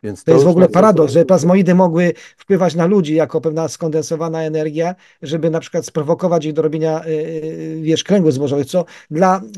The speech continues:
Speaker 2: kogoś, kto ma schematy w głowie, jest trudne, a my mówimy, "Słuchaj, mamy takie fakty, takie", no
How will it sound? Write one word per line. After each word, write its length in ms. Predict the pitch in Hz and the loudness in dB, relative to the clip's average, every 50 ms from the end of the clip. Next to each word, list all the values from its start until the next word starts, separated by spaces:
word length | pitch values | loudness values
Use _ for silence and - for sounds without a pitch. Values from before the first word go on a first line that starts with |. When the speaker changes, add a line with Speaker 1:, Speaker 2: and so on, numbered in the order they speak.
| 185 - | -10 -6
Speaker 2:
kogoś, 320 | - 214 202 220 190 - | -4 -2 0 -2 -2 -2
kto 100 | - 208 | -4 -4
ma 100 | 214 208 | -2 -4
schematy 480 | - - - 208 214 226 226 226 226 202 | -4 -4 -4 -4 -4 -4 -6 -6 -6 -4
w 40 | 190 | -2
głowie, 200 | 214 220 214 226 | -2 -2 -2 -2
jest 180 | 208 - - | -4 -4 -4
trudne, 340 | - 269 269 214 160 160 147 | -4 -2 0 0 0 0 0
a 60 | 151 | 0
my 100 | 170 190 190 | -2 -2 -2
mówimy, 340 | 196 190 202 202 208 196 | -2 -2 -4 -4 -6 -6
"Słuchaj, 280 | 180 196 214 185 151 - - 160 160 | -6 -6 -6 -6 -6 -8 -8 -4 -2
mamy 200 | 175 180 180 170 | -2 0 -2 -2
takie 300 | - 185 170 - 151 123 | -2 -4 -6 -6 -8 -8
fakty, 260 | - 143 123 - 147 | -8 -8 -8 -8 -8
takie", 360 | - - 185 175 - - 151 | -4 -4 -4 -2 -2 -4 -4
no 160 | 143 156 147 | -2 -4 -4